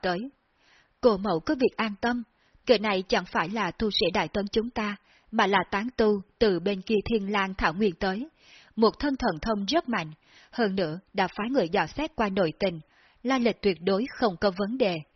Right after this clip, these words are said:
Thiên Lang Thảo Nguyên đích xác có một vị tu sĩ như vậy, bởi vì đắc tội Thiên Lang Thánh Điện, không thể không trốn ra mà tránh họa. Hơn nữa, chuyện tình nòng cốt của gia tộc, một mực chưa từng để lộ cho người này.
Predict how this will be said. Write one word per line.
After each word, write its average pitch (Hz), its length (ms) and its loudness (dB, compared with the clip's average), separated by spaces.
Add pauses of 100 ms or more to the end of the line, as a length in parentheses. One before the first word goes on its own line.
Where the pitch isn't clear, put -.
(360)
Thiên 196 220 6
Lang 196 220 -2
Thảo 170 180 -2
Nguyên 202 280 0 (220)
đích 277 160 0 (120)
xác 320 220 -2
có 330 100 -2
một 262 240 2
vị 180 260 0
tu 202 120 2
sĩ 185 260 0
như 233 140 0
vậy, 190 260 -2 (400)
bởi 202 200 2
vì 185 240 0
đắc 269 260 0
tội 185 180 4 (120)
Thiên 190 200 0
Lang 180 180 -2
Thánh 220 240 -4
Điện, 180 240 0 (360)
không 220 220 0
thể 180 180 0
không 196 240 -4
trốn 214 240 0
ra 208 320 -4
mà 202 180 0
tránh 208 240 -2
họa. 196 280 -2 (300)
Hơn 208 280 0
nữa, 165 240 -2 (180)
chuyện 180 220 2
tình 175 320 -2
nòng 170 240 -2
cốt 311 180 2
của 180 160 0
gia 214 120 -2 (120)
tộc, 170 220 -2 (320)
một 214 220 4
mực 190 280 0
chưa 269 120 2
từng 190 240 -2
để 180 200 0
lộ 185 200 2
cho 214 220 -4
người 196 180 -2
này. 165 200 -4